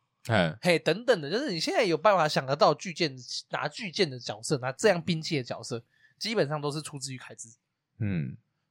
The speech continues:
Speaker 2: 对，因为他创作你知道相当早嘛，刚刚说嘛，一九八八年他就出来了，所以后期你所有在漫画或者说有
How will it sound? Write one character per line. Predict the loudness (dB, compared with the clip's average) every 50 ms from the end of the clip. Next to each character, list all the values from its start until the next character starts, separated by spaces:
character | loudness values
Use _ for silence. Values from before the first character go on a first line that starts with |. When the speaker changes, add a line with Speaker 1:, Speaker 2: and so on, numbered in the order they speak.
| _ _
Speaker 2:
对， | -2 -2 0
因 | 2
为 | 4 4
他 | 4 4
创 | 4 2 2
作 | 2 2
你 | 2 2
知 | 2
道 | 2 2
相 | 2 2 0 2
当 | 0 -2 -4 -4
早 | -4 -6 -6 -6
嘛， | -6 -2
刚 | 2 2 2
刚 | 4
说 | 4 2
嘛， | 2 2
一 | 0
九 | 2 2 4
八 | 6 6
八 | 6 6 4
年 | 2 0
他 | -8 -8 -6
就 | -6 -6
出 | -8 -8 -6
来 | -6 -6 -6
了， | -8 -14 -20 _ _ _ _ _ _
所 | -2 0 0
以 | 0 0
后 | 4 8 10 10 10 10
期 | 6 4 0 0 0 -2 -4 -8 -10
你 | -8 -8 -6
所 | -2 2 4 6
有 | 6 6
在 | 6 4
漫 | 2 4 2 2 4
画 | 6 6 6 6
或 | 4 2 2
者 | 2
说 | 2 2
有 | 0